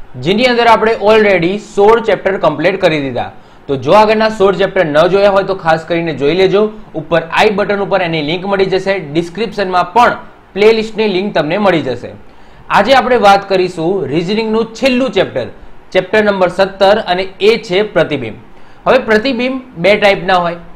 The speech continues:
દર્પણ પ્રતિબિંબ અને બીજું છે જળ પ્રતિબિંબ. એટલે કે આ ચેપ્ટરની અંદર એવું પૂછાય છે કે કોઈ તમને word આપેલો હોય ઇંગ્લિશમાં,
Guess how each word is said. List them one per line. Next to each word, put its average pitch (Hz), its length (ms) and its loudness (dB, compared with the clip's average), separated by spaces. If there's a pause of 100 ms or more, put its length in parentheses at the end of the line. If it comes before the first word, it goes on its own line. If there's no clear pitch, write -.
(240)
દર્પણ 170 400 0
પ્રતિબિંબ 220 580 -2
અને 190 140 -4
બીજું 170 320 2
છે 208 180 2
જળ 170 340 2
પ્રતિબિંબ. 165 520 -4 (480)
એટલે 254 180 2
કે 311 100 0
આ 262 140 4
ચેપ્ટરની 269 480 0
અંદર 262 200 4
એવું 233 280 2
પૂછાય 220 300 2
છે 226 100 -2
કે 240 120 -2
કોઈ 247 220 0
તમને 240 280 -2
word 185 300 2
આપેલો 202 320 4
હોય 208 200 4
ઇંગ્લિશમાં, 185 520 -2